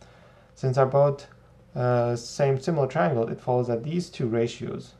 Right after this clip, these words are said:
should be equal. But from the picture, we know that B C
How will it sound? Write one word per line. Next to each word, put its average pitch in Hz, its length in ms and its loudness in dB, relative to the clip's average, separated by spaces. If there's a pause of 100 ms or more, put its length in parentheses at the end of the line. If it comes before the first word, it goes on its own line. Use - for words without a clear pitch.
(240)
should 160 220 -6
be 127 220 -6
equal. 110 400 -10 (1300)
But 165 160 2
from 185 180 2
the 185 60 2
picture, 117 600 -2 (500)
we 139 80 0
know 185 180 4
that 143 220 0
B 120 160 -4
C 120 520 -4